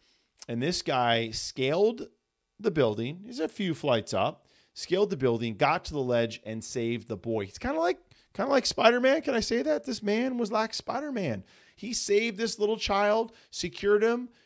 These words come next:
got him down, lowered him on a rope back to, uh, some people, and helped him get back into his house. Man,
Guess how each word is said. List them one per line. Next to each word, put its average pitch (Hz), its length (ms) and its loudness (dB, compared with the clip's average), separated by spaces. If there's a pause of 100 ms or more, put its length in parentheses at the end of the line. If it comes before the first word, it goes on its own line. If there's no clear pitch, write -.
(180)
got 175 240 6
him 208 100 2
down, 196 400 0
lowered 190 380 6
him 214 400 -4
on 165 180 0
a 151 60 2
rope 165 500 2
back 180 360 0
to, 175 280 0
uh, 151 240 6
some 147 200 -6
people, 185 380 -4
and 151 80 -2
helped 160 220 -2
him 175 120 -6
get 170 160 -4
back 165 240 -4
into 160 140 -6
his 156 120 -4
house. 190 340 -2 (460)
Man, 254 1000 0